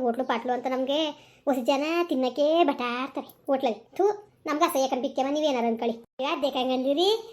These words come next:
ಚೆನ್ನಾಗ್ ಮಾಡ್ತಾರೆ ಕಣ್, ಸುಮ್ಕಿರಿ. ನಾವೆಲ್ಲ ಉಣ್ಣಕ್ಕಿಲ್ಲ ಹೋಟ್ಲಲ್ಲಿ,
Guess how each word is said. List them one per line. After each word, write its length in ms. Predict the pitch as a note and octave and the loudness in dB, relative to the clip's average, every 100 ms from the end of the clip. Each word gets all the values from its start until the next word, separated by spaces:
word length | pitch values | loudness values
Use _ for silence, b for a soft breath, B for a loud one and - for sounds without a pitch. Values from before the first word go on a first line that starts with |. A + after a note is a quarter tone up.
| B - | B 4
ಚೆನ್ನಾಗ್ 300 | E4+ C#4 C#4+ | 6 6 4
ಮಾಡ್ತಾರೆ 300 | C#4+ - B3 C#4 | 2 2 0 0
ಕಣ್, 120 | D4+ | 4
ಸುಮ್ಕಿರಿ. 340 | E4+ A#3+ D4 E4 | 4 2 0 2
ನಾವೆಲ್ಲ 260 | D#4 B3 C#4 | 2 2 2
ಉಣ್ಣಕ್ಕಿಲ್ಲ 400 | D4 B3 A#3 C#4+ A#3 | 2 0 -2 0 0
ಹೋಟ್ಲಲ್ಲಿ, 400 | A#3+ A#3 B3+ A#3 | 0 -2 -2 0